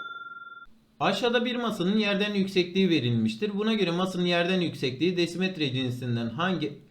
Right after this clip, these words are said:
ardışık iki tam sayı arasındadır? Karekök yüz on üç arkadaşlar. Karekök yüz yirmi bir ile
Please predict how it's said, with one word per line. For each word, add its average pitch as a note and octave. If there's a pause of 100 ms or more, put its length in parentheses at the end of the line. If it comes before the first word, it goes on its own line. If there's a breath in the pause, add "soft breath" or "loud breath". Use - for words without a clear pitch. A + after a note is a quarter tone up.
ardışık C#3
iki D3
tam D#3
sayı E3+
arasındadır? A2+ (520 soft breath)
Karekök A#3
yüz G#3
on A#3
üç G#3+
arkadaşlar. D#3+ (300 soft breath)
Karekök G3
yüz C3
yirmi D3
bir G#3
ile C#3+